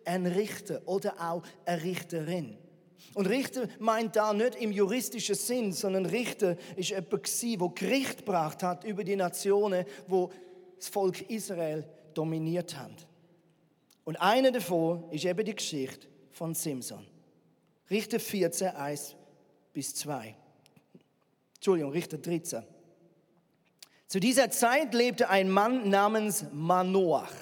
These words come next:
Er kam aus Zora und gehörte zum Stamm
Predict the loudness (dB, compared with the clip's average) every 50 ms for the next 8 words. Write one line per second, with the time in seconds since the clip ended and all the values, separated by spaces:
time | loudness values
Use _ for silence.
0 | -18 -20 -20 -20 -20 -20 -20 -20 -20 _ _ _ _ -20 -20 -12 2 4 4 4
1 | 6 6 6 6 6 6 6 6 6 6 4 2 0 0 2 4 6 6 6 6
2 | 4 4 4 4 2 2 0 2 2 4 4 6 4 4 2 0 -2 -2 -2 -2
3 | -2 -2 -2 -2 0 2 2 2 2 0 -2